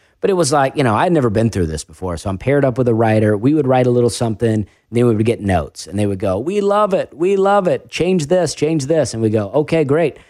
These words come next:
And then we would change those things, have another call, and they would be like, "Oh,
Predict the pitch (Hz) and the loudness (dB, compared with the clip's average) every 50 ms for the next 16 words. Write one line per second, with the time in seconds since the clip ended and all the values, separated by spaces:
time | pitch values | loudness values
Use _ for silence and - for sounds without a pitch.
0 | _ _ _ _ 98 117 139 143 143 135 127 123 - - 131 131 131 120 101 123 | _ _ _ _ 0 2 4 4 4 4 2 0 0 0 0 2 2 0 2 0
1 | 120 107 - - 120 117 120 117 117 107 98 82 92 113 107 110 110 113 113 107 | 0 0 0 0 2 2 4 4 2 0 -2 -6 -6 -4 -4 -2 -2 0 0 0
2 | 95 - 110 110 110 107 110 107 107 110 113 110 113 110 95 139 175 190 190 180 | -2 0 0 0 0 2 0 0 0 0 0 -2 -2 -4 -2 0 2 2 2 2
3 | 151 - | 0 -4